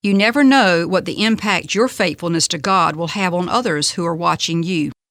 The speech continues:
Some of my favorite Bible verses from Romans are found in chapter five, starting in verse three.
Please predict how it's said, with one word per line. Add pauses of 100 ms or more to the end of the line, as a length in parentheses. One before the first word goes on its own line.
(420)
Some
of
my
favorite
Bible
verses
from
Romans
are
found
in
chapter
five,
starting
in
verse
three.